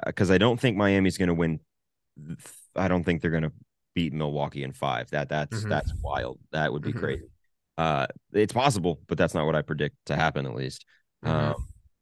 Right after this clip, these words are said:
Speaker 1: and I think that the only way that the, obviously the only way that the Bucks can win is in seven, but they've just gotta go back to the crib and have short mi-, and short-term memory and forget about this and, and, and go and be the team that they've been all season.
Speaker 2: Mm-hmm. And I'm gonna say that also,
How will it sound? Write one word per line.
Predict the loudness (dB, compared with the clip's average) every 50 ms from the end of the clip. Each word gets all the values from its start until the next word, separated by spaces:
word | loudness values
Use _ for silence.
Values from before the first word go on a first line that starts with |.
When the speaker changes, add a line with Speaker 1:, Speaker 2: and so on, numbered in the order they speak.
| _ _ _ _ _ _ _ _ _ -6
Speaker 1:
and | -2 0 0 0
I | 0 0
think | -2 -2 -4 -2 -2
that | -4 -4 -2 -2
the | 0 2
only | 2 2 2
way | 2 0
that | 0 -2
the, | -6 -6 -4
obviously | -4 -4 -4 -6 -10 -10
the | -10 -10
only | -10 -8 -8
way | -8 -8
that | -8 -8
the | -10 -10
Bucks | -10 -10 -10 -10
can | -10 -10 -10
win | -8 -10
is | -10 -10
in | -12 -12
seven, | -8 -6 -6 -6 -6 -10 -12
but | -10 -10 -10 -10 _ _ _ _ _ _ _ _
they've | -2 0 0
just | 0 0 0
gotta | 2 2 2
go | 2 0 2
back | 2 2 0 0
to | -2
the | -10 -4
crib | 0 0 2 2
and | 0 -2
have | -2 -2 -4 -4
short | -2 -2 -2 0
mi-, | 0 -4 -4 -4
and | -4 -6 -4 -4
short-term | -6 -8 -6 0 0 0 2 2 2 2
memory | 2 2 2 2 2 2 0
and | 0 -2 -6 -10 -8
forget | -6 -6 -2 0 2
about | 2 2 0 0 0
this | 0 -2 -2 -2 -4 -8 -10 -10 -12 -14 -12 -10
and, | -8 -8 -6 -6
and, | -6 -6 -8 -8 -10 -12
and | -12 -10 -10 -10 -6
go | -2 -2 0 0
and | -2 -4 -4
be | -4 -4
the | -4 -4
team | -4 -4 -4 -4
that | -2 -2
they've | -2 -4 -2
been | -4 -4 -4
all | -4 -6
season. | -6 -8 -8 -8 -8 -12 -16 _ _ _ _ _ _ _ _ _ -6
Speaker 2:
Mm-hmm. | -6 -4 -4 -4 -4 -6 -8 -10 _ -4
And | 0 2 4
I'm | 4 6
gonna | 6 4 4
say | 4 4 4 4 6
that | 6 6 4 4 2 0 _ _
also, | 6 6 6 6 4 2 0